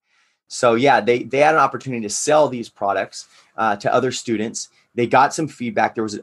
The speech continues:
multiple different selling days. It was part physical, and then they moved it online. You know, and the thing about these project-based experiences, as a teacher, you do set a clear floor. You say, "Yeah, they're gonna be producing a business plan.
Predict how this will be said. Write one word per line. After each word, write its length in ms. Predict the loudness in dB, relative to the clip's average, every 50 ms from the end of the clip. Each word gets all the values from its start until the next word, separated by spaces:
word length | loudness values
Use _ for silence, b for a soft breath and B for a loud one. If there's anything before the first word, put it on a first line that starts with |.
| _ -10 -4
multiple 400 | 0 0 0 0 0 -4 -4 -4
different 300 | -4 -4 -4 -6 -6 -4
selling 360 | -4 -2 -2 -2 -2 -4 -2
days. 460 | -2 -2 -2 -2 -4 -6 -8 -12 -10
It 60 | -8 -8
was 160 | -8 -8 -10
part 420 | _ -8 0 2 2 2 2 -2 _
physical, 580 | _ -6 -4 -4 -4 -4 -4 -2 0 0 0 0
and 180 | -2 -4 -2 -2
then 120 | 0 0
they 100 | 0 0
moved 300 | 2 2 2 2 2 2
it 60 | 2 2
online. 480 | 2 0 0 0 0 0 -2 -4 -8 _ _ _ _ _ _ _
You 100 | -4 0
know, 80 | 2 4
and 80 | 4 4
the 40 | 2
thing 280 | 0 0 2 2 2
about 240 | 4 4 4 2 2
these 140 | 2 -2 -2
project-based 520 | 0 2 2 2 2 -2 -2 -2 -2 -2
experiences, 600 | -6 -12 -14 -8 -6 -4 -4 -4 -4 -6 -10 -10 -8
as 180 | -8 -6 -4
a 60 | -6 -6
teacher, 680 | -8 -8 -4 -2 -2 -2 -2 -2 0 0 0 -2 -4 b b b b b b -4
you 140 | -4 -4
do 260 | -4 -2 -2 0 0 0
set 320 | -2 0 2 2 4 4
a 120 | 4 2
clear 380 | 0 -4 -6 0 2 2 2 2
floor. 520 | 0 -4 -6 -4 -2 -2 -2 -4 -6 -8 -12 -14
You 80 | -10
say, 140 | -4 -4 -2
"Yeah, 260 | 0 2 4 4 4
they're 140 | 4 2 0
gonna 200 | 0 0 -2 0
be 140 | -2 -4 -4
producing 480 | -4 -4 -2 -2 -2 -2 -4 -4 -4
a 40 | -4
business 380 | -2 -2 -4 -2 -2 -6 -8 -8
plan. 480 | _ -8 -6 -6 -4 -4 -6 -8 -10